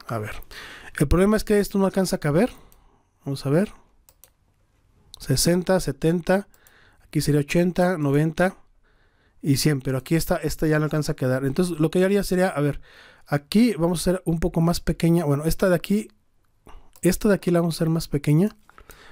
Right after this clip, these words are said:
Por ejemplo, de un ocho. Y esta la vamos a hacer un poco más grande. Por ejemplo, de un doce. ¿Mm?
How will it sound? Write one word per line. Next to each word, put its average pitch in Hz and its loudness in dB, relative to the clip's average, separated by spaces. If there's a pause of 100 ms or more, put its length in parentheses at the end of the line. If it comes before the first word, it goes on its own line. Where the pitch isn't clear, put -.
(120)
Por 135 2
ejemplo, 147 2
de 143 2
un 147 4
ocho. 185 -2 (1000)
Y - -2
esta 147 0
la 165 4
vamos 156 0
a - -8
hacer 156 0
un 147 -4
poco 143 -2
más 135 0
grande. 160 2
Por 135 -12
ejemplo, 127 -6
de 127 0
un 123 -2
doce. 147 0 (2250)
¿Mm? 175 2